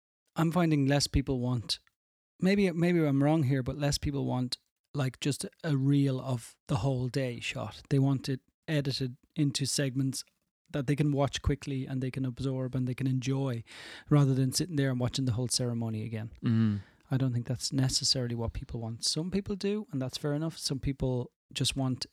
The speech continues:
Speaker 1: a, like what Shark Pig, I guess, was discussing when we seen him at a, um, Way Up North.
Speaker 2: Mm.
Speaker 1: People want a music video, you know? They want a synopsis, a quick,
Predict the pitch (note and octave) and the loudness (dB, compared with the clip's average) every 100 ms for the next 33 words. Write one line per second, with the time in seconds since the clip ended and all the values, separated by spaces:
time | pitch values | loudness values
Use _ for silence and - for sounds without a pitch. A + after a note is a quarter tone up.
0 | C#3 B2+ B2 A#2 A#2 - - - - E3+ | -2 0 0 -2 -6 -10 -20 -20 -2 0
1 | E3 C#3 - - C3+ - C3 B2 A#2+ B2+ | 2 0 0 2 0 0 -2 0 -2 -2
2 | A#2 - E3 A#2+ - - - B2 C3 A#2+ | -2 -2 -2 -4 -2 -4 -2 -4 -2 -4
3 | - - C#3+ B2+ B2 A#2 - C3+ C3 B2+ | -6 -8 -2 0 0 -2 -2 -2 -2 -4
4 | B2 - _ - B2+ A#2+ A#2+ - B2 A#2+ | -6 -10 _ -6 -4 -4 -6 -6 -6 -6
5 | - - - B2+ A#2+ A#2+ A#2 A2+ A#2 B2 | -10 -14 -8 -4 -4 -4 -4 -4 -6 -4
6 | C3+ C3+ C3 E3+ F3+ - C3 A#2+ B2 - | -2 -2 0 0 -2 0 2 2 2 -4
7 | - - - _ _ _ _ - - - | -16 -20 -20 _ _ _ _ 0 2 2
8 | C#3 C3+ C3+ F3+ D#3+ - A#2+ G#2+ - - | 2 2 4 2 0 -4 -4 -6 -8 -18
9 | - - C3 A#2+ D3 - - C3 C3 B2+ | -20 -6 0 0 0 -4 -2 0 2 0
10 | - - - C3+ B2 B2+ - A#2 - - | -4 -2 0 2 0 -2 -4 -2 -2 -4
11 | - - C#3 - | -12 -4 -2 -2